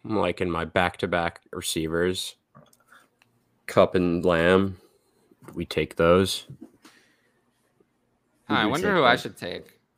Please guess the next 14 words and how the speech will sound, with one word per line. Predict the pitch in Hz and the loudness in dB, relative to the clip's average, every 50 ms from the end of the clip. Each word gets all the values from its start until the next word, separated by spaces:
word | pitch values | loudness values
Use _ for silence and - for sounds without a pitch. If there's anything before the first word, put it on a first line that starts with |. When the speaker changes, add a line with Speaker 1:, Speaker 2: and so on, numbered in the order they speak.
| _ _ _ - - - | _ _ _ -20 -12 -8
Speaker 3:
I | - | -4
Speaker 2:
I | |
feel | - - 269 | 0 2 4
Speaker 3:
don't | 294 320 277 | 6 6 6
Speaker 2:
like | 240 247 | 6 6
I | 240 | 4
Speaker 3:
know. | - | 4
Speaker 2:
just | - 254 208 143 127 113 | 4 -2 -6 -6 -8 -8
don't | - 147 135 147 151 147 147 139 - | -2 0 0 2 2 0 0 -2 -2
Speaker 1:
Reek. | 82 85 92 104 104 - - - _ _ _ - _ _ - - 95 _ - | -2 0 0 -2 -2 -6 -14 -16 _ _ _ -20 _ _ -20 -20 -20 _ -14
Speaker 3:
It's, | - - - - - - - - | -12 -12 -10 -12 -14 -14 -16 -14
it's | 113 - | -8 -6
a | 131 117 | -4 -2
very | 117 127 131 139 139 135 127 120 110 104 95 90 90 - | 0 0 2 2 2 2 2 2 2 0 0 -2 -6 -12